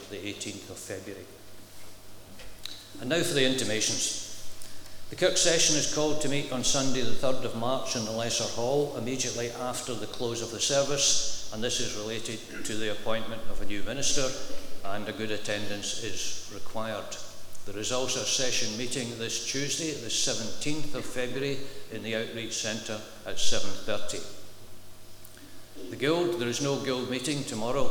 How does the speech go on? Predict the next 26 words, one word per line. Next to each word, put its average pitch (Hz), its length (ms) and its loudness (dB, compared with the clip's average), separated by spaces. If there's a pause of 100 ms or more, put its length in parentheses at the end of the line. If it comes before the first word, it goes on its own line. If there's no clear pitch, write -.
the 113 60 4
nineteenth 113 580 0
of 101 60 0
February, 131 500 2 (580)
and 101 140 -2 (160)
Paisley 143 380 2
Guilds 135 440 -2
Together, 156 440 4 (260)
next 120 340 2
meeting 131 320 0
is 117 240 -4
in 123 240 2 (140)
our 113 300 -2 (260)
large 120 300 -2
hall, 131 260 0
Saint 120 180 6
George's 117 460 0
Large 110 280 0
Hall, 127 340 -2
on 104 220 -2
Wednesday 117 500 -4
the 104 120 -2
twenty-first 113 840 -4
at 95 60 -6
seven 104 340 -4
thirty, 135 500 -6